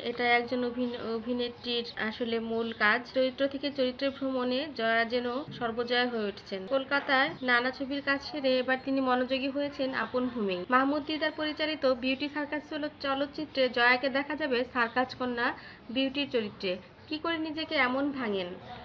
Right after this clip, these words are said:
এমন প্রশ্নের মুখোমুখি জয়া। জয়া আহসান বলেন, "অভিনয় জীবনে মজাটাই হচ্ছে বিভিন্ন জায়গায় বিভিন্ন জীবনটা যাপন করতে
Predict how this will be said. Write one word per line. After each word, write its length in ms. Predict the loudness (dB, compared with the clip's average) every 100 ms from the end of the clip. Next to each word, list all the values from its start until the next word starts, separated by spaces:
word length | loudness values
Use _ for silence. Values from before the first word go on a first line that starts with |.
| -16 -10 -2
এমন 300 | 2 2 2
প্রশ্নের 320 | -2 -4 -4
মুখোমুখি 720 | -4 -4 -4 -4 -4 -2 -2 -4 -10 -16 -12 0
জয়া। 440 | 4 4 4 -2 -14 -18 -16 -16 -14 -14 -14 -14 -14 -14 -14 -10 2
জয়া 240 | 8 10 10
আহসান 360 | 4 -4 0
বলেন, 300 | 2 4 2 2
"অভিনয় 380 | 0 0 0 0
জীবনে 340 | -2 -4 -2
মজাটাই 440 | 2 4 4 2 0
হচ্ছে 320 | -2 0 0
বিভিন্ন 440 | 2 2 2 2
জায়গায় 440 | 2 4 6 4 4 -4 -6
বিভিন্ন 360 | -4 0 2 0
জীবনটা 540 | -2 -2 0 4 4
যাপন 400 | 6 4 4 0 0
করতে 240 | -2